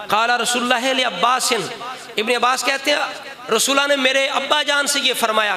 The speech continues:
کیا؟ "اذا کان غداۃ الاثنین فاتنی انت و والدک"، اے چاچا جی جب سوموار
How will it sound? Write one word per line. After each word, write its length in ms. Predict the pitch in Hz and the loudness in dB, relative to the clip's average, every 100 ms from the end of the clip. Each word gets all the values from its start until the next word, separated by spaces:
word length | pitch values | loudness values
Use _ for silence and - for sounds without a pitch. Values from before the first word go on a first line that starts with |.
| 214 | 0
کیا؟ 200 | 254 196 254 208 - - 240 - - - - - | 0 -2 -4 -10 -12 -16 -16 -16 -20 -20 -14 -6
"اذا 260 | 233 262 277 269 | 0 2 2 2
کان 220 | 285 294 294 269 | 2 2 2 0
غداۃ 480 | 254 247 277 277 277 | 0 2 2 2 0
الاثنین 840 | 277 269 - 226 254 269 254 196 160 135 262 262 - | 0 0 0 2 2 2 0 0 -4 -8 -10 -12 -10
فاتنی 640 | - 302 311 - 277 277 269 - | 0 2 2 0 0 2 0 2
انت 320 | 269 285 262 | 2 2 0
و 320 | 247 208 220 208 | 2 2 0 2
والدک"، 520 | 254 277 277 233 - - - 277 - - - | 2 2 0 0 0 -2 -4 -10 -16 -16 -4
اے 120 | 233 247 | -4 0
چاچا 320 | 247 226 247 | -2 0 0
جی 160 | 240 277 | 0 0
جب 180 | 254 254 | 0 0
سوموار 400 | - 208 214 | 0 2 2